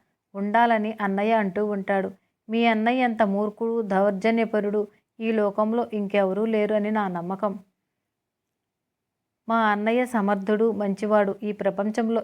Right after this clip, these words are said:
ఇంకెవరూ ఉండరని నా విశ్వాసం." రాజేశ్వరి తల సగర్వంగా పైకి లేచింది. వెన్నెల్లో మిలమిలలాడుతున్న ఆ కళ్ళల్లో అన్నగారి పట్ల ఆరాధనా గర్వం తొణికిసలాడటం గమనించాను నేను.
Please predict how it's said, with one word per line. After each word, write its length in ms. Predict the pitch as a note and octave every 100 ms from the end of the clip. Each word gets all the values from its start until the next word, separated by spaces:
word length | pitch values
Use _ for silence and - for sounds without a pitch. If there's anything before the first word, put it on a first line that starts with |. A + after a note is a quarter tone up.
| G#3
ఇంకెవరూ 520 | G3 G3+ F#3+ F#3+ A3
ఉండరని 500 | A3+ G3+ G3+ G3 A3
నా 140 | A3
విశ్వాసం." 600 | F#3 F#3 F#3+ G3+ G3 G3 - _ _ _ _ -
రాజేశ్వరి 580 | G3 G3 A3 A3 G3+ G#3
తల 280 | G#3 G3+ G#3+
సగర్వంగా 680 | G#3+ F#3 G3 G#3 A3+ A#3
పైకి 340 | A#3+ G#3 G3+ G3+
లేచింది. 520 | G3 F#3+ F#3+ F#3+ - _ _ _ -
వెన్నెల్లో 540 | G3 G3 A3 A3+ G#3+ G#3+ _ _ _ _ _ _ _ G3
మిలమిలలాడుతున్న 960 | G3+ G#3+ B3 C4 B3+ A3+ A3 A3 G#3+ G#3
ఆ 140 | G3
కళ్ళల్లో 500 | G3 F#3 F#3 G3+ G#3 -
అన్నగారి 480 | F#3+ F#3 G3 A#3 A#3
పట్ల 300 | A3 G3+ G3+ G3
ఆరాధనా 520 | F3+ F#3 G3+ A3+ A#3
గర్వం 380 | G#3+ G3 G3+ G3 _ _ _ _ _
తొణికిసలాడటం 880 | G3 G3 G3 A3 A#3+ A3 - G#3 G#3
గమనించాను 640 | G3+ F3+ G3 G3+ G#3+ G3 F#3+
నేను. 260 | F#3 F#3